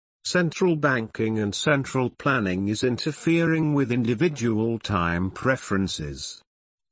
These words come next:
We must conclude that a debt-based fiat currency system is not compatible with free market capitalism. Time, like all scarce resources in this economic system,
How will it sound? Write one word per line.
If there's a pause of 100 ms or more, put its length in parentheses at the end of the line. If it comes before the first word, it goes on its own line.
(120)
We
must
conclude
that
a
debt-based
fiat
currency
system
is
not
compatible
with
free
market
capitalism. (880)
Time, (480)
like
all
scarce
resources
in
this
economic
system,